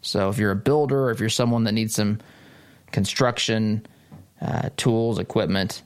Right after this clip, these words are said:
you can check that one out. And, you know, the consignment auction has all sorts of things. I mean, they've got, uh, A T Vs and, I mean, my goodness, uh, the,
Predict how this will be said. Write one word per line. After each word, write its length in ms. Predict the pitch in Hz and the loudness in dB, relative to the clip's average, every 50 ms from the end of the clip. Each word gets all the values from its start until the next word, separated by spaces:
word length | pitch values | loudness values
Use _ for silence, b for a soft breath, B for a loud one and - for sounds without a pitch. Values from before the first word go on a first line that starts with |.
| _ _ - | _ _ -8
you 100 | - - | -4 0
can 140 | - 104 | 0 0
check 300 | 110 - 113 110 110 - | 2 2 2 2 0 2
that 200 | - 113 107 101 | 0 2 2 2
one 100 | 104 107 | 0 0
out. 280 | 110 107 107 107 95 57 | 0 0 0 0 -2 -2
And, 360 | 64 107 110 107 101 - 107 | -2 -2 0 0 -2 0 0
you 100 | 123 117 | 0 0
know, 60 | 104 | 0
the 120 | 92 110 113 | 0 0 0
consignment 580 | - 127 127 - 165 165 170 165 151 139 135 | 2 0 2 2 2 2 2 2 2 2 2
auction 300 | 131 123 123 - - 127 | 2 0 0 0 0 2
has 220 | 123 117 110 110 - - - | 2 2 2 0 -2 -2 0
all 240 | - 143 156 139 123 | 0 2 2 2 0
sorts 460 | - - - - 147 135 120 - - | -2 -2 0 0 2 0 0 0 -2
of 80 | 101 98 | -4 -2
things. 520 | - 90 82 76 65 60 - - - - - - - _ _ - - - - | -2 -2 -2 0 0 -2 -2 -4 -6 -8 -14 -20 -20 _ _ -20 -14 -10 -4
I 60 | 127 113 | -2 0
mean, 180 | 107 101 101 | 0 2 2
they've 180 | 101 104 107 107 | 2 0 0 0
got, 460 | 107 104 101 95 92 - - - - | 0 0 0 0 -2 -4 -6 -4 -4
uh, 120 | 87 - - | -2 -2 -2
A 220 | - 104 117 123 120 | -2 -2 0 0 -2
T 280 | - - 120 117 113 | -2 0 0 0 2
Vs 520 | 107 110 110 110 113 110 110 113 110 104 101 | 0 0 0 0 0 0 0 0 0 0 -2
and, 240 | 87 73 67 117 - B B B B B B B B B B B B B B B B B B B - - | -2 -2 -4 -6 -8 B B B B B B B B B B B B B B B B B B B -4 -2
I 60 | - | 0
mean, 240 | 95 80 71 85 98 | 0 0 0 0 0
my 180 | 95 92 87 | 0 0 0
goodness, 580 | 101 - 113 110 90 78 64 - - - - - | 0 -2 -2 0 0 -2 -2 -4 -4 -4 -4 -2
uh, 360 | 87 82 80 78 69 65 64 50 50 - - | -2 0 0 0 -2 -2 -4 -6 -8 -8 -8
the, 220 | 65 - 90 | -6 -4 -4